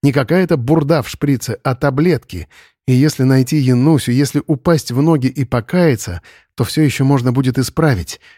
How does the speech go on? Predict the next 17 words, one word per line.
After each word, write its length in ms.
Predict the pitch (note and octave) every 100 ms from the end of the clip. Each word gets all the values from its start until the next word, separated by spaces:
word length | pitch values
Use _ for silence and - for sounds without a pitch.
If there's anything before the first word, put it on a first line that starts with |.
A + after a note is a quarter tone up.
| _
А 100 | B2
Никита... 560 | A2+ G2 G3 F3 G2+ - _ _ _ _
а 80 | F#3
Никита 360 | D3+ D3+ C3+ A#2
пусть 280 | D3+ -
идёт 260 | C3 B2+ -
к 40 |
чёрту. 540 | - - C3 - D#2 D2 _ _ _ _ _ _ _ -
Когда 340 | B2 C3+ F#3
человечек 520 | F#3 E3+ F3 E3+ D3
с 80 | -
тихим 300 | F#3 D#3+ C#3+
стоном 420 | - E3 D#3+ C#3 -
упал 320 | B2 C3+ B2+
ничком 460 | B2 - B2+ A2+
на 140 | B2+ F3+
пол, 300 | F2+ D2+